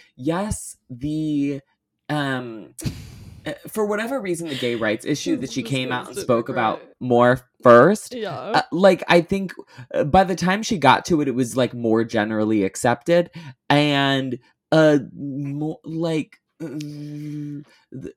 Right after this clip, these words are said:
Speaker 1: I think that her
Speaker 2: There's a
Speaker 1: fans were, like,
Speaker 2: mainstreamness in
Speaker 1: yes,
Speaker 2: what
Speaker 1: yes.
Speaker 2: she'll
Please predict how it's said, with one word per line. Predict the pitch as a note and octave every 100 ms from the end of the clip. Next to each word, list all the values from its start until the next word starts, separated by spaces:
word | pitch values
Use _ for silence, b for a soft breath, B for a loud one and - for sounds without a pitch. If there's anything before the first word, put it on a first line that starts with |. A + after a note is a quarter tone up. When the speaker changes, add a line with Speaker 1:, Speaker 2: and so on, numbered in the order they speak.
| - - -
Speaker 1:
I | E3
think | E3+ G#3 G#3
that | G3 _ _ E3
her | - D3+
Speaker 2:
There's | E4+ D#4+
a | E4
Speaker 1:
fans | D#4
were, | D4
like, | C4+ -
Speaker 2:
mainstreamness | A3+ G3+ F3 A2+ C#3+ C#3+
in | G2
Speaker 1:
yes, |
Speaker 2:
what | F3+ -
Speaker 1:
yes. | C3 C3 -
Speaker 2:
she'll | E3